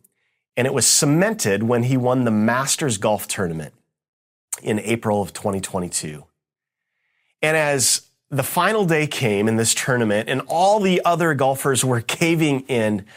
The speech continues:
Scotty Scheffler just showed this amazing poise, this calm that couldn't be, couldn't be flapped. It couldn't be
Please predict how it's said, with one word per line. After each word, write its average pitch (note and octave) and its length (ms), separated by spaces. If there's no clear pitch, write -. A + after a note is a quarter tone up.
Scotty - 580
Scheffler A#2 680
just D#3+ 220
showed D#3 320
this C3+ 180
amazing C3+ 680
poise, G2+ 580
this - 220
calm D3 560
that G#2+ 160
couldn't E3 260
be, C3 140
couldn't F3+ 220
be C3+ 80
flapped. A#2 480
It A#2 100
couldn't D3+ 220
be A2+ 300